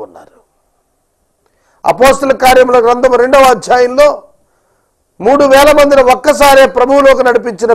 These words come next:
పేతురు నాలుగో అధ్యాయానికి వచ్చేటప్పటికి ప్రభుత్వంతో పోరాడాల్సి వచ్చింది. కనుక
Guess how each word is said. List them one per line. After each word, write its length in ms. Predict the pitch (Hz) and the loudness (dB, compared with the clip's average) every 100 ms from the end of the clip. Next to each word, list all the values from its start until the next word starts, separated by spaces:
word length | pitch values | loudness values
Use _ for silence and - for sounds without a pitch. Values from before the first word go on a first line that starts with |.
| - | 0
పేతురు 380 | 254 277 277 220 160 - _ _ _ _ _ _ _ 131 151 | 0 0 -2 -2 -4 -12 _ _ _ _ _ _ _ -4 0
నాలుగో 320 | 214 247 240 226 | 0 0 2 2
అధ్యాయానికి 560 | 175 196 214 214 190 196 | 0 0 2 2 0 -6
వచ్చేటప్పటికి 680 | - 202 180 160 175 175 175 147 113 _ _ _ _ _ _ _ _ _ _ _ _ _ _ _ _ _ _ | -6 -6 -6 -8 -10 -8 -8 -8 -14 _ _ _ _ _ _ _ _ _ _ _ _ _ _ _ _ _ _
ప్రభుత్వంతో 640 | 151 175 208 196 175 143 160 - | -6 -4 -4 -4 -6 -6 -10 -6
పోరాడాల్సి 560 | 151 147 135 123 110 117 90 | -8 -6 -8 -12 -16 -20 -20
వచ్చింది. 420 | _ _ _ _ _ _ _ _ _ _ _ _ _ _ _ _ _ _ _ _ _ _ _ _ _ _ _ _ _ _ _ _ _ - | _ _ _ _ _ _ _ _ _ _ _ _ _ _ _ _ _ _ _ _ _ _ _ _ _ _ _ _ _ _ _ _ _ -10
కనుక 260 | 160 180 | -10 -6